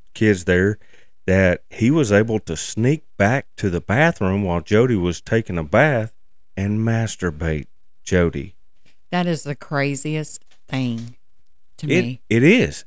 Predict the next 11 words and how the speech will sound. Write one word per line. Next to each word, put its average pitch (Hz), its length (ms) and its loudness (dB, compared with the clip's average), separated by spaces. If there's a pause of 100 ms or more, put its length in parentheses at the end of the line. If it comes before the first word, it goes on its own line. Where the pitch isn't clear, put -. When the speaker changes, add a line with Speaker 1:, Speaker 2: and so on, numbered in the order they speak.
Speaker 1:
It, 101 240 0
it's 98 200 -2
very 123 440 4
crazy. 87 640 -2
And 92 360 0 (360)
like 92 220 0
you 95 140 2
and 90 100 2
I 82 100 -2
talked 151 340 -2
about 82 380 0